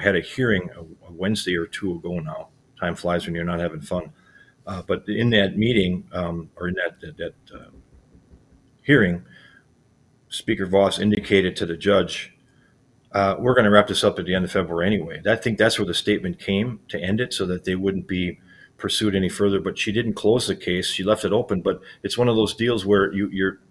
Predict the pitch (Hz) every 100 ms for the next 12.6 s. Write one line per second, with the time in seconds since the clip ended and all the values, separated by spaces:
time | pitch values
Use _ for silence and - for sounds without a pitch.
0 | - - 90 - 120 101 95 - - 127
1 | 127 - 101 92 87 92 - 95 90 -
2 | - _ 110 104 101 90 87 101 104 95
3 | - _ 95 95 107 113 101 85 117 113
4 | 95 98 107 104 101 92 92 107 - 92
5 | 87 87 85 104 - _ _ _ _ -
6 | - 104 92 85 95 107 117 117 127 135
7 | - - - - 107 127 113 110 131 120
8 | 101 92 78 92 90 82 - 110 107 95
9 | - 92 107 110 104 87 92 80 - 80
10 | 78 - - - 101 113 143 - 107 -
11 | - 92 90 87 87 85 - 90 95 87
12 | - 110 127 120 110